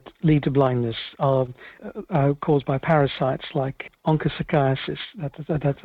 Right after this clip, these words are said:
river blindness, like trachoma, which is, uh, another, which is caused by a chlamydia. Leprosy is also cause of blindness, and also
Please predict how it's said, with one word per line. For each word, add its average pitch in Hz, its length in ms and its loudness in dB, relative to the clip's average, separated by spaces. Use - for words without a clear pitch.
river 147 220 6
blindness, 131 380 -2
like 135 240 2
trachoma, 139 540 4
which 135 280 -2
is, 131 180 -2
uh, 139 240 2
another, 139 320 2
which 156 320 2
is 160 100 0
caused 139 240 0
by 139 180 -2
a 135 180 -2
chlamydia. 135 500 4
Leprosy 170 600 4
is 131 80 2
also 147 240 2
cause 139 240 0
of 135 80 -2
blindness, 127 440 -4
and 135 440 2
also 143 680 2